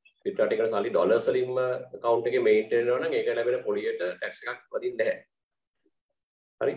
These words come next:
එතකොට ටැක්ස් වෙන්නේ රුපියල් වලට විතරයි. එතකොට, අ, රුපියල් ඩිපොසිට් වල ටැක්ස් එක දැනුත් තියෙනවා අපිට මං කිව්වා වගේ දැනුත් සියයට දහඅටක් ගෙවිය යුතුයි. අ, එතකොට ඉස්සරහට රේට් එක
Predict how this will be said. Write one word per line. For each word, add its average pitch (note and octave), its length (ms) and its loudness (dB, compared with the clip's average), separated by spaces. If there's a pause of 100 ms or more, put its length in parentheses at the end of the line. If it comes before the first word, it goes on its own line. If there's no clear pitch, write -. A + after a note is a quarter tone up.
(120)
එතකොට B2 420 4
ටැක්ස් A#2 380 4
වෙන්නේ C#3+ 420 6
රුපියල් - 320 0
වලට - 500 -12
විතරයි. B2 320 2 (760)
එතකොට, B2+ 420 2 (560)
අ, F#2 60 -6 (220)
රුපියල් F#2+ 280 -4
ඩිපොසිට් B2+ 380 0
වල B2+ 80 -6
ටැක්ස් G#2+ 340 -2
එක A#2+ 160 0 (920)
දැනුත් C#3+ 300 2
තියෙනවා D3+ 280 4
අපිට - 140 -6
මං G2+ 140 -4
කිව්වා G2+ 240 -4
වගේ C#3 160 -2
දැනුත් - 200 0
සියයට B2 200 -2
දහඅටක් A2 420 0
ගෙවිය C3 220 2
යුතුයි. C#3 260 -2 (680)
අ, - 140 -6 (500)
එතකොට - 340 2 (360)
ඉස්සරහට C3 720 0 (120)
රේට් A2 320 2
එක C3+ 140 -2